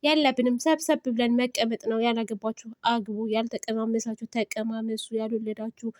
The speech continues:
ውለዱ። እ፣ ዝም ብላችሁ ጊዜያችሁን አጨርሱ። እድሜ ከሄደ ሄደ ነው። ሴቶችዬ ነቃ ነቃ በሉ። እም? <clears throat> እና ማለት ነው <laughs> የሆነ፣ የሆነ ነገር ልንገራችሁ፣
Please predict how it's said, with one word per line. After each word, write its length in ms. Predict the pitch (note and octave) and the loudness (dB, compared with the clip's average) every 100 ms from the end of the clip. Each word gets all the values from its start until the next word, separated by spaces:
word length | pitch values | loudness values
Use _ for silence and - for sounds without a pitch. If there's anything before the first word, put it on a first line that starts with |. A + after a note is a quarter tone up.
| - _ - | -20 _ 0
ውለዱ። 480 | A#3 A#3 A3+ G#3 G3+ G#3+ G#3+ _ - _ | 2 4 2 2 0 -2 -2 _ -20 _
እ፣ 100 | G#3+ G#3+ | 2 2
ዝም 200 | A3 A3+ | 0 0
ብላችሁ 300 | A3 A3+ G#3 | -2 -2 -8
ጊዜያችሁን 460 | F#3+ A3 - B3 | -4 -4 -4 -2
አጨርሱ። 540 | A#3 G#3+ - G#3+ G#3+ - G#3+ A3 - | 0 -2 0 0 0 -4 -6 -6 -2
እድሜ 240 | A3+ A#3 A3+ | 0 0 -2
ከሄደ 320 | - A3 A3+ G#3+ | -4 -4 -4 -2
ሄደ 220 | A3+ A3 A3 | 0 0 0
ነው። 160 | A3 G#3+ | -4 -2
ሴቶችዬ 680 | A#3 A3+ A#3 - A3+ A#3 A3+ | -2 0 -2 -2 -2 0 0
ነቃ 220 | A3 A3 - | -2 -4 -4
ነቃ 240 | A3 A3 - A3 | -4 -4 -2 -2
በሉ። 240 | A3+ A3 A3 - _ _ | 2 2 0 -10 _ _
እም? 140 | F4+ A4 - _ - _ _ _ _ _ | 4 4 -4 _ -20 _ _ _ _ _
<clears throat> 960 | C4+ D#4 E4 D4+ - F#4+ F#4 D#4 A#3+ G3+ _ - - - - - - - - - - _ _ - - - - | 2 8 10 10 8 10 12 10 6 -4 _ -20 -12 -10 -8 -8 -8 -10 -12 -14 -16 _ _ -12 -10 -8 0
እና 160 | A4 G#4+ A4+ | 2 4 4
ማለት 280 | G#4+ G4+ G4 | 6 6 6
ነው 180 | C#4+ D#4 E4 - - | 4 2 2 -10 -8
<laughs> 640 | E4 D#4 D#4 D#4 C#4 C4+ - - | 0 2 2 0 0 -4 -8 0
የሆነ፣ 380 | - D#4+ C4+ C4 B3 B3+ B3 - - _ | 8 10 10 6 4 2 -4 -14 -20 _
የሆነ 240 | - B3 A#3+ | -6 -2 0
ነገር 260 | A3 G#3+ G#3 | -2 -4 -4
ልንገራችሁ፣ 640 | G3+ G3 G#3+ A#3 B3+ - | -4 -4 -4 -4 -8 -14